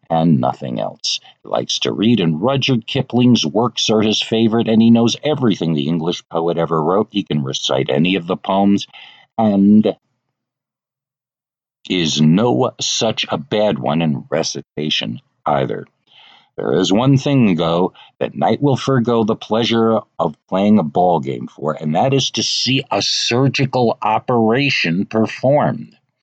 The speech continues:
He met many surgeons through one of his brothers who is a doctor, and time upon time he has been a witness of difficult surgical feats, and it's even betting, even betting rather, that the Highlanders' star second baseman,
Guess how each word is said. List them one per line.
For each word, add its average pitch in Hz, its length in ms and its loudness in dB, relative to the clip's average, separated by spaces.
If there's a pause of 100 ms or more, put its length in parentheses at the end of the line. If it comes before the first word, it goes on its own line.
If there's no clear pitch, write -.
(540)
He 65 100 -10
met 87 260 -2
many 131 280 4
surgeons 131 640 0
through 95 200 2
one 104 180 2
of 117 100 0
his 120 180 0
brothers 113 460 0
who 113 140 2
is 113 100 0
a 117 80 0
doctor, 107 560 -2 (360)
and 67 300 -4 (140)
time 131 300 2
upon 123 420 0
time 107 540 2 (340)
he - 140 -12
has 80 160 -8
been 113 180 0
a 107 60 4
witness 95 480 0
of - 120 -8 (140)
difficult 117 600 -2 (120)
surgical 98 720 -2
feats, - 600 -6 (260)
and 143 280 2
it's - 240 -2
even 147 460 2 (240)
betting, 107 540 -2 (460)
even 92 340 4
betting 76 340 0
rather, 58 380 -4 (400)
that - 180 -4
the 76 140 0
Highlanders' 120 720 2
star 120 320 0
second 117 440 2
baseman, 110 520 0